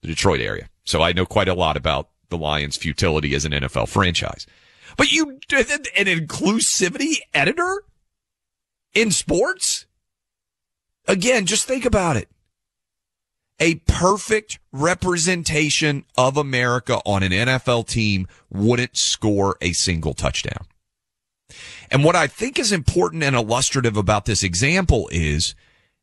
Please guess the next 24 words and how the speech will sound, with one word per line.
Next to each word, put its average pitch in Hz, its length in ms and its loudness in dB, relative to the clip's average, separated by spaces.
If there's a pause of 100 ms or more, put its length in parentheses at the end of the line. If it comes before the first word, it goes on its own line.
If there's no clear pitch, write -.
if 160 200 0
it's 180 160 0
true 220 480 0
in 220 80 0
a 185 60 0
highly 156 440 0
competitive 117 600 0
endeavor 87 460 0
like 98 260 0
the 95 180 0
N 87 80 2
F 80 180 -4
L, - 220 -8 (300)
right? 98 300 0
Every 147 320 2
team's 131 360 -2
goal 98 280 4
is 87 100 -4
to 101 60 -6
get 92 160 0
the 90 80 -2
best 101 400 -2
possible 95 560 0
players 69 580 -2